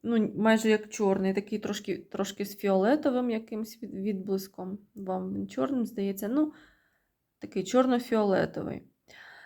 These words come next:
а підвісочки залишились сірі. Ну, в принципі, можна, звичайно, об'єднати,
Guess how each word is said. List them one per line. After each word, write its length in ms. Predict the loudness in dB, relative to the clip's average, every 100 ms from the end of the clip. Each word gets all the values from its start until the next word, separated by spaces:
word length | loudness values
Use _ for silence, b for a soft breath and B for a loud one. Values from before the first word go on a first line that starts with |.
| B B _ -2 -2 -2
а 420 | 0 4 4 4 0 -6 -16 _ _ _ _ _ _ _ -8
підвісочки 840 | -4 2 2 2 -2 -4 -4 -4 -6 _ _
залишились 840 | 0 2 2 2 0 0 -2 -10 -14
сірі. 640 | -14 -4 0 0 -2 -6 -18 b b b b b
Ну, 100 | -4
в 80 | 2
принципі, 460 | 4 4 4 4
можна, 460 | 6 6 6 4 0
звичайно, 600 | 0 -6 -4 -2 -2 -4
об'єднати, 800 | -2 -2 -2 0 -2 -2 -8 -12